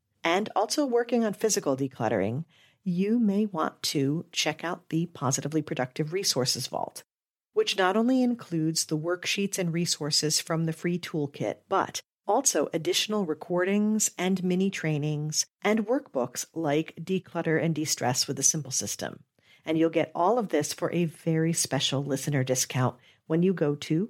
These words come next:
positivelyproductive dot com slash vault and use the promo code podcast. As a final reminder, I love to hear from you. Message me anytime. Tell me, was this episode helpful?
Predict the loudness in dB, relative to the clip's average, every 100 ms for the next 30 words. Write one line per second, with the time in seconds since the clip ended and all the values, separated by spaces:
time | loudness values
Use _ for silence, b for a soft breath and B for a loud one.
0 | -4 0 0 0 -4 -6 -2 -2 -2 -2
1 | 0 0 0 2 2 2 2 2 2 0
2 | 2 2 0 -10 _ _ _ -6 -4 -2
3 | 0 -2 -6 -4 -2 0 -2 0 2 2
4 | -2 _ -6 0 0 0 -4 -4 -4 -4
5 | -8 _ _ _ _ _ _ _ _ _
6 | -2 0 0 2 4 4 2 2 2 2
7 | 2 2 0 -2 _ -8 -4 -2 0 0
8 | 0 -2 -6 -6 -2 -2 0 -2 -2 -2
9 | -6 -14 _ _ _ _ _ _ -4 -2
10 | 0 2 0 0 0 0 0 0 0 -2
11 | -4 -2 -2 -4 -4 -2 0 0 0 2
12 | 0 2 0 0 0 0 0 0 -2 -2
13 | -2 -2 -4